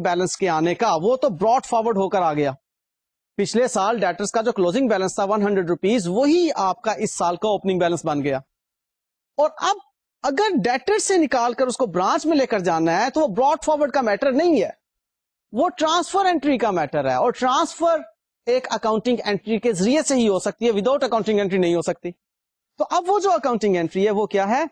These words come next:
کہ debtors کو credit کریں اور برانچ account کو debit کر دیں۔ لہٰذا آپ اس accounting انٹری کو slide پر پہلے دیکھیے، ہم accounting انٹری pass کر رہے ہیں، برانچ account debit and debtors account credit ایک سو روپے سے۔ اب دیکھیے کہ کس طرح سے وہ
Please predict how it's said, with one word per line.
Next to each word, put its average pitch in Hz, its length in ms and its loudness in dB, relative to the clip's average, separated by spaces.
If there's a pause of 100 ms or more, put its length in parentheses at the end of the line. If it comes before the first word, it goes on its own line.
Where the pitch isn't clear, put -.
(320)
کہ 240 100 0
debtors 196 420 -2
کو 254 120 0
credit 170 360 -2
کریں 311 240 2
اور - 480 -4
برانچ 262 340 0
account 214 220 -2
کو 214 60 0
debit 180 280 -2
کر 202 120 0
دیں۔ 208 120 -2 (800)
لہٰذا 214 400 0 (320)
آپ 247 180 -2
اس 247 120 -2
accounting 254 380 0
انٹری 202 260 0
کو 190 100 -2
slide 165 260 -4
پر 208 80 0
پہلے 220 220 0
دیکھیے، 247 400 0 (320)
ہم 269 260 -2 (120)
accounting 226 440 0
انٹری 190 220 -2
pass 165 260 0
کر 185 180 0
رہے 208 80 0
ہیں، 247 100 0
برانچ 208 360 -2
account 226 260 0
debit 196 300 0
and 269 140 0
debtors 185 300 -2
account 202 220 -2
credit 202 340 0 (320)
ایک 220 220 0
سو 180 180 0
روپے 175 220 -2
سے۔ 180 160 -4 (640)
اب 294 200 -2
دیکھیے 175 340 0 (280)
کہ 277 140 2
کس 330 180 0
طرح 226 360 0
سے 214 140 2
وہ 285 240 2